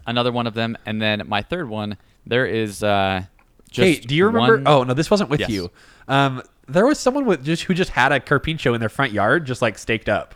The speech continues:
Speaker 2: Like,
Speaker 1: Yeah.
Speaker 2: I saw it all the
Speaker 1: No, I
Speaker 2: time.
Speaker 1: saw,
Speaker 2: It was
Speaker 1: I saw that,
Speaker 2: awesome.
Speaker 1: like, yeah, that, that was, like, fairly common.
Speaker 2: Maybe they were
Speaker 1: They just, like,
Speaker 2: Pokemon
Speaker 1: had 'em down
Speaker 2: trainers.
Speaker 1: there.
Speaker 2: Maybe it was your Pokemon.
Speaker 1: Whoa.
Speaker 2: <laughs>
Speaker 1: That, that
Speaker 2: Wait, wait.
Speaker 1: could be
Speaker 2: So
Speaker 1: it.
Speaker 2: hold on. So you said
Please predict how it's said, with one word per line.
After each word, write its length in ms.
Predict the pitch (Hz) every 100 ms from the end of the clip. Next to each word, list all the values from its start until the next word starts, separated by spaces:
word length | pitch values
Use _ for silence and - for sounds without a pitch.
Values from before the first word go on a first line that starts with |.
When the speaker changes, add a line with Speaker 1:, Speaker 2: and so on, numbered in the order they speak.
| -
Speaker 2:
Like, 260 | 107 - - _ - _ _ _
Speaker 1:
Yeah. 160 | 139 151
Speaker 2:
I 60 | 135
saw 160 | 175
it 40 | 165
all 80 | 139
the 80 |
Speaker 1:
No, 80 | 139
I 60 | 175
Speaker 2:
time. 100 | 95
Speaker 1:
saw, 160 | 208 -
Speaker 2:
It 60 |
was 80 | 131
Speaker 1:
I 20 | 165
saw 100 | 131 185
that, 40 | 156
Speaker 2:
awesome. 100 | 120
Speaker 1:
like, 320 | 127 - -
yeah, 220 | 139 95 92
that, 240 | 123 120
that 100 | 127
was, 180 | 139 - -
like, 140 | 113
fairly 300 | - 117 120
common. 360 | - 107 104 - _
Speaker 2:
Maybe 160 | 120 151
they 100 | 190
were 60 |
Speaker 1:
They 60 | -
just, 140 | 135
like, 100 | 165
Speaker 2:
Pokemon 120 | 143 104
Speaker 1:
had 100 | 98
'em 100 | 92
down 0 |
Speaker 2:
trainers. 340 | 87 87 90
Speaker 1:
there. 20 | -
Speaker 2:
Maybe 160 | 104
it 40 | 117
was 220 | 113 107
your 120 | 107
Pokemon. 280 | 98 104 92
Speaker 1:
Whoa. 1080 | 95 92 90 87 87 85 85 85 82 82 82
Speaker 2:
<laughs> 100 | 85 165
Speaker 1:
That, 320 | 87 117 - - - - _ - - - - - - -
that 80 |
Speaker 2:
Wait, 100 | 196
wait. 100 | 214 190
Speaker 1:
could 80 | 185
be 60 |
Speaker 2:
So 180 | 190 180
Speaker 1:
it. 220 | - - -
Speaker 2:
hold 200 | 170 -
on. 300 | 120 95 104 - -
So 120 | 165
you 80 | 220
said 380 | 262 254 208